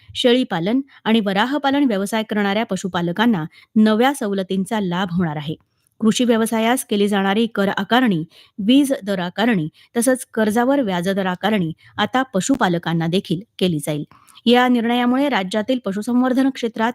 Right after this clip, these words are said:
क्रांती घडेल, असा विश्वास मुख्यमंत्री देवेंद्र फडणवीस,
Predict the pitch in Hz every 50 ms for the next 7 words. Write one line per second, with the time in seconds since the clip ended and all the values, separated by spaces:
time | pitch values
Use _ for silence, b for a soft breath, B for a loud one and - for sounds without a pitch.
0 | - - 220 202 180 175 170 - 185 180 214 220 226 180 156 165 B B B B
1 | B B 226 - 269 254 254 254 - - 262 269 294 277 - 233 202 175 - -
2 | 233 240 262 254 294 294 220 208 190 185 190 185 190 180 - 180 165 185 220 214
3 | 170 151 - -